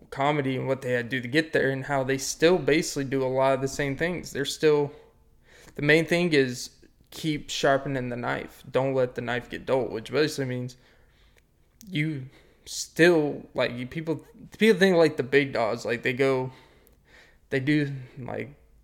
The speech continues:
they do their tours and then they do special and then they just take off until they're ready to do their next special or tour.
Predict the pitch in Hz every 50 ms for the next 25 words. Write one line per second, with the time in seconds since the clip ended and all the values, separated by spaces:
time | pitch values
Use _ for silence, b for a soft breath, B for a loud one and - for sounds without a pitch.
0 | _ - 107 104 127 143 160 170 156 165 160 156 156 - - 156 156 160 160 165
1 | 165 165 160 147 139 143 135 135 135 135 131 131 131 131 131 127 139 147 156 151
2 | 143 - - - 143 135 131 - - 147 143 139 135 135 - - 127 127 127 127
3 | 127 131 131 131 127 131 131 - - - 143 139 139 139 127 127 127 127 127 -
4 | 127 123 - - 135 123 120 120 123 131 127 127 131 131 131 131 123 127 131 135
5 | 131 135 127 127 127 131 135 - - - - - - - - - - - - -
6 | - - 60 - -